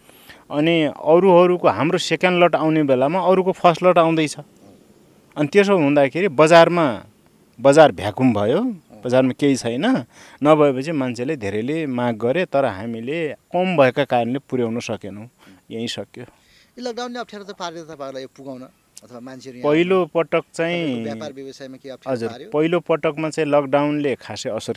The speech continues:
Speaker 1: केही गरेको छैन। हामीलाई एउटा कुरामा लकडाउनले असर गर्यो, त्यो के भने हामीसँग बिरुवा थियो, छ। बिरुवा जति जुन रफ्तारमा छिटो जानु पर्थ्यो, त्यो अलि ढिला भयो।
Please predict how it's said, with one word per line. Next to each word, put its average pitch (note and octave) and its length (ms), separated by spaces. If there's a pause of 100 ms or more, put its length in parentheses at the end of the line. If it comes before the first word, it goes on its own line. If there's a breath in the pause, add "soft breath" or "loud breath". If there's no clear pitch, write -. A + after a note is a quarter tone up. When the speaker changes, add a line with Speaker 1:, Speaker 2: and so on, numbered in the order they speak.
Speaker 1:
केही A2 140
गरेको G2+ 340
छैन। F#2+ 640 (360 soft breath)
हामीलाई D#3+ 260
एउटा F3 260
कुरामा E3+ 300
लकडाउनले C3+ 560
असर C3 320
गर्यो, G2+ 340
त्यो C#3+ 260
के C#3+ 120
भने A#2 240
हामीसँग A#2+ 320
बिरुवा C3+ 400
थियो, D#3+ 500
छ। E3+ 360 (500 soft breath)
बिरुवा D3+ 360
जति D3 400
जुन D#3 260
रफ्तारमा D3+ 540
छिटो - 380
जानु C3 300
पर्थ्यो, B2+ 360
त्यो C#3 180
अलि D#3+ 180
ढिला G#2+ 400
भयो। F2+ 320